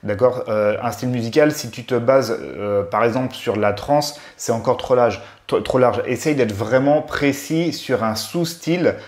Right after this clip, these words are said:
voire même sur un sous-style qui va être, euh, défini avec des sonorités typiques de tel ou tel artiste. D'accord ?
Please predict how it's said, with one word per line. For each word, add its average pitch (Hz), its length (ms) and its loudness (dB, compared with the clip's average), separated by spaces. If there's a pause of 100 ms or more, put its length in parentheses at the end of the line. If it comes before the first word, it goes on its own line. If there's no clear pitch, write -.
(100)
voire 139 460 2
même 139 160 2
sur 139 180 -2
un 117 100 0
sous-style 160 600 -6
qui - 180 -8
va 117 100 2
être, 135 260 2 (460)
euh, 107 340 4
défini 139 960 0 (100)
avec 113 300 -2
des 117 120 -2
sonorités 139 920 -2
typiques 151 440 -4
de 120 100 4
tel 147 480 2
ou 117 100 -4
tel 139 360 -2
artiste. - 500 -8 (240)
D'accord ? 98 360 0